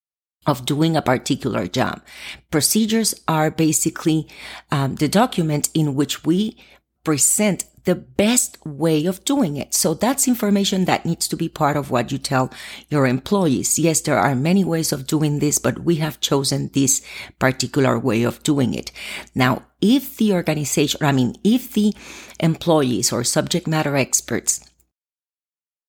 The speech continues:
have a different idea of how to do things, then what you want to do is have them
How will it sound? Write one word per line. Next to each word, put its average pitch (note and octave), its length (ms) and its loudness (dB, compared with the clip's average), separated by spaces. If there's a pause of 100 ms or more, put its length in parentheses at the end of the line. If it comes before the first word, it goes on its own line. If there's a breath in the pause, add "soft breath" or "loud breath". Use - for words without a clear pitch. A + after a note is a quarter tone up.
(120)
have E3 360 0
a D#3 240 0
different G3 400 0
idea D#3 460 0
of C3 160 0
how D3+ 260 2
to E3 180 -2
do E3+ 240 2
things, C3+ 420 0
then D#3 240 0
what D3 220 -4
you D3 120 0
want F3+ 280 2
to A3 60 2
do D#3 180 -4
is D#3 160 0
have D#3 220 -2
them D#3 180 -4